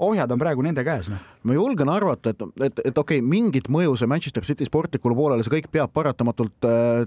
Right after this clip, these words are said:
Speaker 2: tegema ja tekitama ning, ning nagu me saime rääkida, et noh, et uute mängijate värbamine võib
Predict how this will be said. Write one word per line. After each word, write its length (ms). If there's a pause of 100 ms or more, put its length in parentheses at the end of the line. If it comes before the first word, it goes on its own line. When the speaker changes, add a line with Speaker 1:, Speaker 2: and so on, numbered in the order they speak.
Speaker 2:
tegema 460 (100)
ja 80
tekitama 560
ning, 320
ning 160
nagu 240
me 140
saime 180
rääkida, 300
et 80
noh, 100
et 80
uute 240
mängijate 360
värbamine 520
võib 160